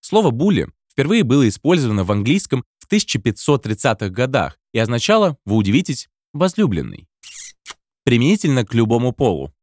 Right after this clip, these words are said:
Значение модифицировалось в течение семнадцатого века от "fine fellow", что переводится как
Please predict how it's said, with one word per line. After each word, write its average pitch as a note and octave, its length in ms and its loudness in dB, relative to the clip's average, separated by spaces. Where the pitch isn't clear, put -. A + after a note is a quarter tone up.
Значение D3+ 520 0
модифицировалось B2 840 0
в - 100 -20
течение E3 440 -2
семнадцатого A#2 560 -2
века F#2+ 380 -2
от C#3 220 0
"fine A#2 360 -4
fellow", G2+ 460 -2
что - 160 -4
переводится B2 500 0
как G#2 240 -4